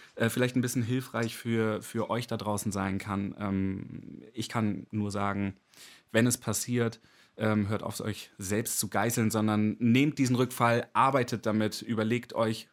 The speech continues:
genau, wo ist das hergekommen, warum ist es so weit gekommen, ähm, et cetera pp. Das haben wir ja jetzt alles schon besprochen. Jedenfalls, äh, natürlich da gab es diese Scham,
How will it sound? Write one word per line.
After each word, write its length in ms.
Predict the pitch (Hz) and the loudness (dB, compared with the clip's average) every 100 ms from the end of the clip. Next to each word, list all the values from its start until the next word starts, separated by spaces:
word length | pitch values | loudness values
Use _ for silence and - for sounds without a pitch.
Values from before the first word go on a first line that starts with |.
| _ _ - | _ _ -2
genau, 560 | 113 117 113 113 110 - _ | 2 4 2 0 -2 -8 _
wo 560 | 104 98 113 127 120 - | -10 -4 0 0 0 -2
ist 180 | 120 110 | -6 -4
das 120 | 110 127 | -2 0
hergekommen, 600 | 120 110 - 107 104 101 | -2 -2 -2 0 0 0
warum 300 | 98 113 92 | -2 0 -2
ist 120 | - | -4
es 80 | 101 | -6
so 120 | 101 | -4
weit 160 | 101 - | -4 -6
gekommen, 360 | 95 110 101 - - - - - - - | -10 -6 -6 -6 -16 -18 -16 -16 -18 -6
ähm, 540 | - 110 110 104 104 104 | 4 6 8 8 6 6
et 100 | 123 | 6
cetera 280 | 165 143 123 | 6 6 6
pp. 320 | - 113 120 | 4 2 2
Das 160 | 101 107 | 2 2
haben 100 | 113 | 2
wir 80 | 107 | 2
ja 40 | |
jetzt 120 | 98 | 2
alles 180 | 78 95 | 0 -2
schon 120 | - 90 | -2 -2
besprochen. 460 | - - 85 87 - _ _ _ - - | -4 -4 -4 -6 -12 _ _ _ -12 0
Jedenfalls, 500 | 117 143 139 139 - | 4 4 6 4 4
äh, 180 | 131 131 | 4 4
natürlich 400 | 131 135 139 - | 4 2 0 2
da 420 | 117 123 170 190 131 | 4 4 4 0 2
gab 220 | 127 135 | 2 4
es 160 | 127 | 0
diese 260 | - 120 120 | 2 0 2
Scham, 560 | - - 117 127 160 | 0 2 2 2 0